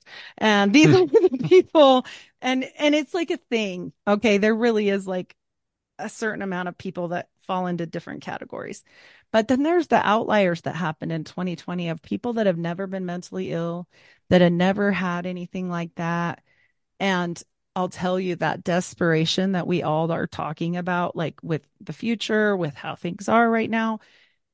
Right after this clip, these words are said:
not everyone has someone to say, "You know what,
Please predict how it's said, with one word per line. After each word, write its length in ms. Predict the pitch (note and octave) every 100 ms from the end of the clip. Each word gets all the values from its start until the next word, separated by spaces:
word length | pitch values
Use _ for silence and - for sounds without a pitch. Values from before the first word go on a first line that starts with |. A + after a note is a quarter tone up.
| _ _ -
not 300 | G#3+ B3+ D#4 -
everyone 560 | G#3+ A#3 A#3+ A#3 B3
has 300 | F#3+ F#3+ G3+
someone 460 | - A#3 A3 A#3 C#4
to 160 | - A3
say, 380 | - F3 E3+ -
"You 140 | G3
know 120 | C#4+
what, 420 | A3 F3+ A3+ C4+